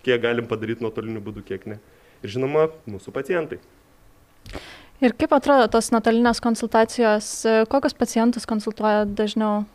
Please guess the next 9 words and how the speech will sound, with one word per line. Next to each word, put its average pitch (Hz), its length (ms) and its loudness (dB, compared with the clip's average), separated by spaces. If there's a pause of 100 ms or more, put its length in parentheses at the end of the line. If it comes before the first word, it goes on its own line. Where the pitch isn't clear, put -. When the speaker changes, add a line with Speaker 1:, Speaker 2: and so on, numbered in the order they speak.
(260)
Speaker 1:
Dabar 135 340 2
dažniausiai 160 480 2
nuotoliniu 143 640 2
būdu 113 400 0
pat-, 156 240 0
e, 123 480 4
konsultuojam 143 540 0
tuos 156 180 0
pacientus, 349 600 0